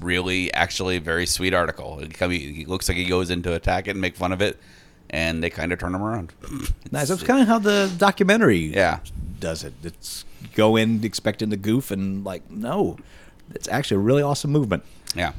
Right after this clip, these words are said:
Speaker 2: But many of you out there have been submitting questions to Mom Ra.
Speaker 1: Oh, dear.
Speaker 2: And the last couple of weeks have been too heavy with news to get to them. Now, this week, of course, a little light on news, so c-, we can actually talk to the decrepit one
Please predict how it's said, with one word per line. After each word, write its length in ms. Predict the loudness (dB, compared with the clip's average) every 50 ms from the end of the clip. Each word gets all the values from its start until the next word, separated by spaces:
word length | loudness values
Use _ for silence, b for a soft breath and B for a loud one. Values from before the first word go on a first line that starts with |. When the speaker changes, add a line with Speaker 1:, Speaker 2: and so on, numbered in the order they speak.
| -12 -14 -16 -16 -14 -12 -10 -10 b b b b b b b b b b b b b b b b b b b b b b 0 4
Speaker 2:
But 320 | 8 10 10 10 10 8
many 280 | 8 10 10 10 10 10
of 80 | 10
you 160 | 10 10 12 12
out 220 | 12 12 12 10
there 200 | 10 10 10 10
have 180 | 10 8 8 8
been 120 | 8 8
submitting 400 | 8 6 8 10 10 10 10 8
questions 600 | 6 8 8 8 8 8 4 4 4 6 6 6 6
to 100 | 8 8
Mom 220 | 8 8 8 10 10
Ra. 520 | 12 12 12 12 12 8 6 2 -2 -10 -14 -8 -6
Speaker 1:
Oh, 100 | -4 2
dear. 80 | 6 8 8 8
Speaker 2:
And 120 | 8 8
the 40 | 8
last 300 | 10 10 10 8 8 6
couple 340 | 6 6 6 8 8 8 8
of 120 | 8 8
weeks 380 | 8 8 8 8 6 2 4 6
have 180 | 6 6 6
been 160 | 6 4 4 4
too 400 | 2 2 4 4 6 6 4 4
heavy 340 | 10 10 10 12 12 10
with 200 | 10 8 8 10 10
news 580 | 10 12 12 10 10 8 6 6 6 4 2 0 B B B B B B 0
to 140 | 2 4 6 10
get 220 | 10 10 10 8
to 140 | 6 6 8
them. 320 | 10 10 10 10 10 8 6
Now, 100 | 6 6
this 220 | 6 4 4 4
week, 160 | 4 4 4 2
of 80 | 4
course, 220 | 6 6 6 8 8
a 40 |
little 140 | 8 8 10
light 240 | 10 10 10 10 10
on 160 | 10 10 10
news, 500 | 10 10 10 10 8 8 6 6 4 4 b b b b b b b b b
so 320 | -14 -2 4 4 4 4 4
c-, 80 | 0 2
we 140 | 2 2 4
can 160 | 6 6 6
actually 580 | 6 6 4 4 6 6 8 8 8 6 4 2 -6 -16 -20 -20 -20 -20 -20 -10 4
talk 280 | 8 8 8 8 6 4
to 60 | 2
the 100 | 2 2
decrepit 480 | 2 2 4 8 10 10 10 8 6 4
one 500 | 6 8 10 10 10 10 8 4 0